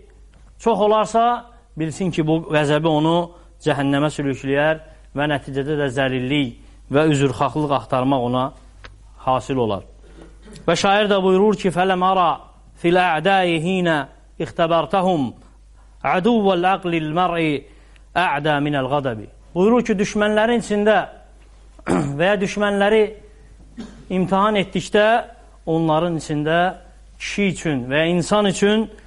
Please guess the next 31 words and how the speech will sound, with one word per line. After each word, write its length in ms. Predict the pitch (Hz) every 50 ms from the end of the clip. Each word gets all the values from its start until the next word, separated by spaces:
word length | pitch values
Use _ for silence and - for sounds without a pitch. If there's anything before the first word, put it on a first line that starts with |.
| - - - -
qəzəbdən 560 | 156 151 143 151 147 139 139 170 170 160 143
daha 140 | 143 135 160
düşmən 380 | 151 135 123 - 147 147 139
heç 200 | 139 147 143 -
bir 80 | 135 120
kəsi 280 | 110 - 120 - 135
görmədim. 420 | 117 120 120 113 107 101 95 98 - - - - - - - - - - -
Əbu 160 | 156 160 175 170 180
Hüreyrə 360 | 196 202 202 202 196 190 185 180
radiyallahu 460 | 175 175 175 170 170 180 180 175 160
anh 240 | 170 170 175 170 139 113 - - - - - - - - - - - - - - - -
buyurur 320 | 156 170 185 196 208 214 196
ki, 300 | - 202 185 165 143 - - - - - - - - - - - - - - - - - - -
Peyğəmbər 460 | - 190 202 208 202 202 208 220 233 214
sallallahu 560 | - 214 208 196 190 190 190 208 214 202 190 196 185
aleyhi 200 | 190 196 196 196 185
və 60 | 180
səlləmin 540 | 175 - 214 214 208 196 190 190 190 165 123 98 - - - - - - - - -
yanına 300 | 175 185 185 185 196 208 202
bir 120 | 196 190 175
kişi 220 | - - - 208
gəldi 300 | 185 185 175 170 170 185 180
və 140 | 180 170 156
dedi 140 | 156 180
ki, 140 | 180 - 190
"Ya 140 | 185 185 180
Rasulallah, 680 | 175 165 - 180 170 165 160 165 170 180 190 202 190 - - - - - - - _ _ - - -
mənə 200 | 143 151 160 165 160
nəsihət 380 | 147 - - 135 131 147 - -
et." 160 | 104 - - - - - - - - - - - - - - - - - - - - - - - -
Mənə 200 | 139 156 170 190